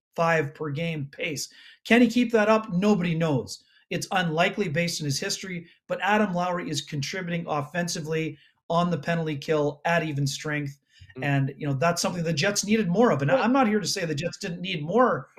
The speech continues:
Speaker 1: from that line, but they're getting more, and they were getting more from Morgan Barron until he went under the knife for wrist surgery. I felt that Morgan Barron was playing his best hockey as a member of the Jets before.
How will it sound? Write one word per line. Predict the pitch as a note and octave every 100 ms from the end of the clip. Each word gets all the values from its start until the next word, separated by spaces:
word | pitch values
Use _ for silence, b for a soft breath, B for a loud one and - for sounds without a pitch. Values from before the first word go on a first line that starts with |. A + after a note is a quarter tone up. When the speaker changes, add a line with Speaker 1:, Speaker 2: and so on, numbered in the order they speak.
| -
Speaker 1:
from | F3+ E3+
that | D#3 D3
line, | C#3 C#3 D3+ - -
but | G3 G3
they're | G#3+
getting | D#3+ G3 C4 G#3
more, | D#3+ C#3+ D3 C4 b b
and | F3+
they | F#3+
were | G#3 F3+
getting | F#3 A#3+ G3+
more | F3 F3+
from | F3+
Morgan | E3 F#3 E3+ D#3+
Barron | C#3 G3 A3 E3+ D3+ C#3+ b
until | E3+ C#3+ F#3+
he | F#3
went | F3 F3
under | F3 E3
the | D3+
knife | D#3 F3 F3+ - _ _
for | F3+ E3
wrist | A3+ -
surgery. | F#3 D3+ C3+ A#2+ A2+ - _ _
I | D#3+ G#3+
felt | A#3 G#3+
that | E3+
Morgan | D#3 E3+ D#3+ C#3+
Barron | E3 E3+
was | D3+
playing | - F3 D#3+
his | D3
best | - F3 F3 -
hockey | - G3 G#3+ D3+ C3 - _ _
as | E3+ D3+
a |
member | D#3+ D#3+ D#3
of | C#3+
the | C#3+
Jets | D3 D#3 -
before. | D3 D3+ D3+ C#3+